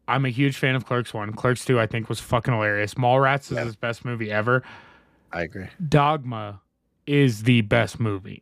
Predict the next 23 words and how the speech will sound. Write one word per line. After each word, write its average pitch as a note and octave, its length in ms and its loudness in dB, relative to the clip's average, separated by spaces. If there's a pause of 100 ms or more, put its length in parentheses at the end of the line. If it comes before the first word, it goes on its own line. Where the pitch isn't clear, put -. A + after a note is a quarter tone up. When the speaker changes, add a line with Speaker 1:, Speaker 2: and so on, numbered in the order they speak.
Speaker 1:
I A#2+ 160 0
think A#2 320 -4
Dogma A#2+ 460 0
as A2+ 220 -4
a A2+ 60 -8
movie A#2 320 -4
in G#2+ 120 0
general G#2+ 460 2
could A2 180 -6
be A2 140 0
a G#2+ 60 0
top G#2+ 300 -2
ten G#2 380 0 (160)
movie A2 380 0
of G2+ 140 0
all G#2 140 -2
time. G#2+ 380 -8 (600)
Speaker 2:
Yeah. A#2+ 200 0
Speaker 1:
Like, G#2+ 160 -4
that A#2 160 2
movie's A#2 340 2
just - 200 -6
great. A2 240 -2